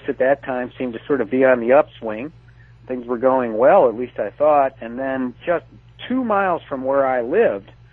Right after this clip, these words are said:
this terrible incident occurred. And when it burst into the media, it just shocked not just me, but everybody. And you sort of couldn't stop following it. Uh, and once, once I began to, uh, watch it carefully, at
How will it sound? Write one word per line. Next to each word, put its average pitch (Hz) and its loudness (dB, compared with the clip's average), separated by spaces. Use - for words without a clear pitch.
this 123 -4
terrible 180 2
incident 135 -2
occurred. 113 0
And 120 2
when 131 4
it 156 0
burst 151 4
into 139 -4
the 113 -4
media, 123 2
it 127 0
just 113 2
shocked 156 4
not 135 -4
just - -20
me, 196 -6
but 110 0
everybody. 113 0
And 110 -10
you 113 -14
sort 160 2
of - -4
couldn't 139 0
stop 143 2
following 104 2
it. 90 -10
Uh, 107 0
and 113 0
once, 127 2
once 123 -4
I 131 2
began 120 0
to, 110 0
uh, 101 2
watch 113 2
it 120 -16
carefully, 127 -2
at 107 -6